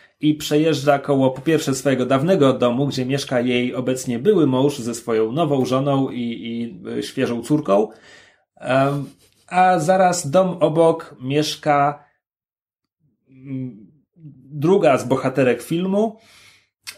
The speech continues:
e, i, i postać Emily Blunt, e, Rachel, przygląda się jej zawsze, kiedy ją mija tym pociągiem i wyobraża sobie, jakie ona na pewno wiedzie idealne życie. I jakby tak,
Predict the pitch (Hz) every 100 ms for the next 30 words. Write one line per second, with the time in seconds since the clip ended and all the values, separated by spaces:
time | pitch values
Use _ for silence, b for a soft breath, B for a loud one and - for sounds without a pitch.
0 | - 135 139 135 139 - _ _ 156 160
1 | 156 151 143 147 147 151 147 147 - 147
2 | 143 143 143 139 131 113 131 151 151 -
3 | - 120 113 113 131 139 135 147 139 139
4 | 139 _ _ - 139 - 185 165 151 -
5 | 156 151 147 139 131 - 113 - 123 117
6 | 110 117 135 120 127 117 110 104 170 156
7 | 147 143 139 131 123 127 127 127 120 -
8 | 131 123 113 - 127 120 117 123 117 117
9 | 113 127 131 123 127 123 123 117 107 135
10 | 120 143 202 165 160 151 143 -